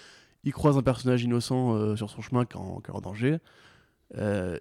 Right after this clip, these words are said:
il va reprendre du service et buter des types jusqu'au moment de l'organisation. Même dans Daredevil saison un, quand, euh, Deborah Anno, enfin, euh, Karen Page rentre dans la vie de Matt Murdock et, euh,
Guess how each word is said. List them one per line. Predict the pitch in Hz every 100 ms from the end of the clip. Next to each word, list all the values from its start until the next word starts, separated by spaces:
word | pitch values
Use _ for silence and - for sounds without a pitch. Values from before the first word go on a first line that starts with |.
| -
il | 120
va |
reprendre | - 123 113
du |
service | 104 110 104 120 147 151 -
et | 123 139
buter | 139 117 110 123
des | 117 107
types | - 127 139
jusqu'au | 113 110 -
moment | 117
de | 120
l'organisation. | 110 117 117 -
Même | 151 185
dans |
Daredevil | 180 175 175
saison | - 170 180
un, | 190 196 175
quand, | - 127 -
euh, | 117 117 120
Deborah | 123 127 123 127 127
Anno, | 131 135
enfin, | 117 113 113 107
euh, | 104 107
Karen | 117 117 117
Page | 131 120
rentre | 110 113
dans |
la | 113
vie | 113 123
de | 110
Matt | 104 113
Murdock | 113 117 113
et, | 107
euh, | 107